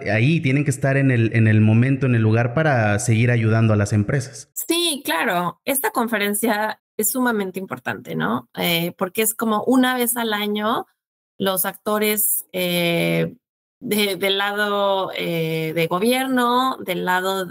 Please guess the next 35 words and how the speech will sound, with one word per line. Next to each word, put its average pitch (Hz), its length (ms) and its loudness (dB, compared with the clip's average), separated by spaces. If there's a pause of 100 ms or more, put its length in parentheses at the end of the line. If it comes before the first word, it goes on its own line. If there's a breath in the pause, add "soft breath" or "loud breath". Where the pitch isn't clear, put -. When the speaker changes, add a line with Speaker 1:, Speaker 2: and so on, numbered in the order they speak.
Speaker 2:
empresarial, 180 880 -2
del, 175 300 -8
del - 100 -10
sector 180 300 -10
financiero, 185 600 -4 (360)
se - 380 -4 (160)
reúnen 247 600 0 (580)
en 190 180 -2
esta 208 560 -2
conferencia 196 760 -2 (400 loud breath)
para 190 160 -2
entender 196 720 -2
cómo 269 240 0
vamos 247 800 -2
en 190 220 -4
cuanto 208 760 -2
a 175 480 2
afrontar 180 640 -4
los 175 180 0
riesgos 175 260 -2
del 170 140 -2
cambio 170 320 0
climático 180 580 -2
y 220 120 -4
cómo 311 300 0
vamos 220 540 -2
en 190 160 -6
cuanto 202 380 -2
a 247 60 4
lo 185 140 0
que 175 120 -2
se 185 160 -2
ha 190 100 -2
acordado, 185 720 -2
¿no? 226 300 -6